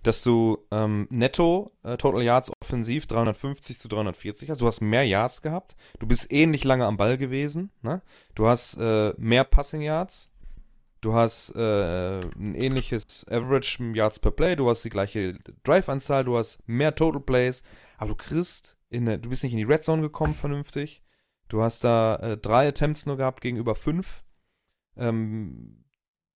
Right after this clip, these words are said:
und selbst die sind ja alle mit keinen Punkten belohnt worden. Du hast von den Special Teams und von der Defense nichts so wirklich bekommen, außer einen Stop und die Interception, die zurückgenommen wurde, gut. Aber der Stop war natürlich krass, da hab ich schon gedacht, oh,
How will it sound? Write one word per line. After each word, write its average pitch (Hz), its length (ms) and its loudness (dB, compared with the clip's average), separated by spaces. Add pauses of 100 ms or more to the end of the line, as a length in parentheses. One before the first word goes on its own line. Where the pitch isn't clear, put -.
(240)
und 127 120 -4
selbst 120 340 4
die 139 300 -4
sind 123 200 -6
ja 120 120 2
alle 135 340 2
mit - 280 -10
keinen 110 240 -2
Punkten 147 300 2
belohnt 143 320 -6
worden. 147 380 -4
Du 117 100 2
hast 117 200 0
von 117 180 -4
den 110 100 -4
Special 120 460 -8
Teams 135 280 -10
und 120 100 -10
von 117 100 -8
der 110 100 -4
Defense 131 420 -10
nichts - 300 -12
so 131 120 -10
wirklich 131 260 -8
bekommen, 131 260 2
außer 101 300 -2
einen 107 160 -4
Stop - 340 0 (920)
und 117 260 -2
die 117 40 -2
Interception, 110 460 -6
die 110 80 -14
zurückgenommen 131 460 -8
wurde, 127 200 -2
gut. - 280 -8 (720)
Aber 110 100 0
der 120 100 6
Stop - 240 2
war 113 100 8
natürlich 104 320 -4
krass, 185 220 0
da 123 80 2
hab 110 60 2
ich 107 80 -6
schon 113 100 -4
gedacht, 101 180 -4
oh, 202 220 -6